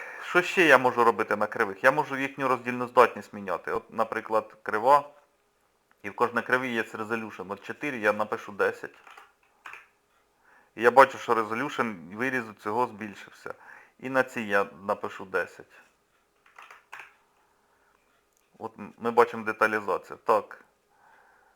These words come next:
Оце десь співпали, трошки не співпали оці штучки верхні, і вони,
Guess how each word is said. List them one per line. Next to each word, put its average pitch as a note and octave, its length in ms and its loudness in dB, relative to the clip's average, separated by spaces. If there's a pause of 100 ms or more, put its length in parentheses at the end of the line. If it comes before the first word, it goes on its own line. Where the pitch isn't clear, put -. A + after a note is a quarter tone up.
(1600)
Оце C#3 320 4
десь C3 240 4
співпали, C3 720 8
трошки A#2+ 500 0
не A#2 140 -4
співпали A2+ 520 4
оці A2 220 -2
штучки A#2+ 520 -6
верхні, G#2 380 0
і - 140 -10
вони, A#2+ 380 0